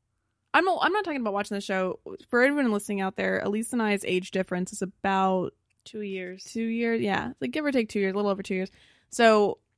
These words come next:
Speaker 1: I was probably watching this when I was, like, eight, nine, ten,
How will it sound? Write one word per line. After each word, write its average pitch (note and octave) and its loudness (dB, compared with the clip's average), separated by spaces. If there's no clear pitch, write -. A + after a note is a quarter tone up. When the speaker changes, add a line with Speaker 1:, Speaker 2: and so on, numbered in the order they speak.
Speaker 1:
I C#4 2
was B3 -2
probably A3 2
watching G3 0
this G3 -6
when G3 -8
I F#3+ -4
was, G3 -6
like, - -10
eight, G#3+ -4
nine, G3 -4
ten, G3 -8